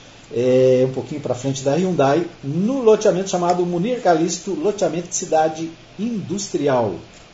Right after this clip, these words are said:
O loteamento fica no município de Leopoldo de Bulhões, né? Então, Anápolis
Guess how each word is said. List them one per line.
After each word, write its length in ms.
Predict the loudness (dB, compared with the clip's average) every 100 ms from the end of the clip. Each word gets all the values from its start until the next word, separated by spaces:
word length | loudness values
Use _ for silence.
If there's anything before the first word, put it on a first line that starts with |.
| -12
O 180 | -6 0
loteamento 460 | 2 2 0 -4 -6
fica 220 | -4 -4
no 100 | -2
município 480 | -2 -2 -6 -8 -8
de 140 | -4
Leopoldo 600 | 2 2 2 2 2 0
de 180 | -6 -6
Bulhões, 640 | -4 4 4 6 2 -4
né? 180 | -2 -4 -4 -12
Então, 240 | -8 -4
Anápolis 680 | -4 -4 -4 -4 -6 -6 -8